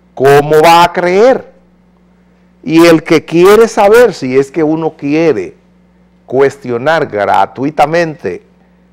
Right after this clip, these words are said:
a esas instituciones, vamos a ver lo que dijo el gobernador de Ocoa. El gobernador de Ocoa, el señor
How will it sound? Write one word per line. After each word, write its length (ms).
a 180
esas 300
instituciones, 1000
vamos 580
a 100
ver 340
lo 200
que 160
dijo 480
el 240
gobernador 920
de 120
Ocoa. 560
El 60
gobernador 680
de 100
Ocoa, 600
el 120
señor 500